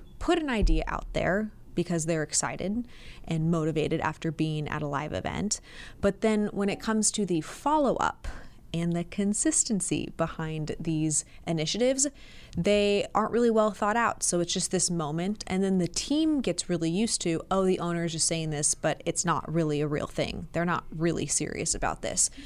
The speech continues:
And so this quarterly team meeting is a place to introduce those things,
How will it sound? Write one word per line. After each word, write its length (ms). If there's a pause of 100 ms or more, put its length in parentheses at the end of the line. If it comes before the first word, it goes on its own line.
(220)
And 100
so 140
this 160
quarterly 440
team 240
meeting 260
is 160
a 60
place 320
to 120
introduce 540
those 240
things, 380